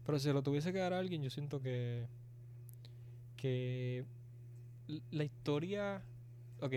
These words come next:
¿sabes? Obviamente, pues, hacer un biopic no es fácil. Pero siento que la historia que, que le tocó hacer a Brendan Fraser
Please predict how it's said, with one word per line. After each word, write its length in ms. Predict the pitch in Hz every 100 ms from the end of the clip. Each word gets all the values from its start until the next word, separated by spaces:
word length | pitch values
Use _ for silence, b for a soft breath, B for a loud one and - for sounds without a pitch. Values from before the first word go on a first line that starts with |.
| 127
¿sabes? 280 | - 139 131
Obviamente, 320 | 139 160 156
pues, 140 | 127 - - - - - -
hacer 260 | 135 120 139
un 80 |
biopic 320 | 139 147 131 123
no 140 | 123
es 40 |
fácil. 300 | - 127 135 123 - B B B B B B B -
Pero 200 | - 147
siento 800 | 139 - 151 165 170 151 139 120 - B B B B - -
que 120 | 139
la 100 | 131
historia 400 | 123 - 131 156
que, 200 | - 165 - - - -
que 160 | 151
le 100 | 147
tocó 360 | 143 139 - 143
hacer 300 | 143 151 143 -
a 520 | 143 127 123 123 117 113 - - - - -
Brendan 340 | 135 139 156
Fraser 400 | 147 160 131 123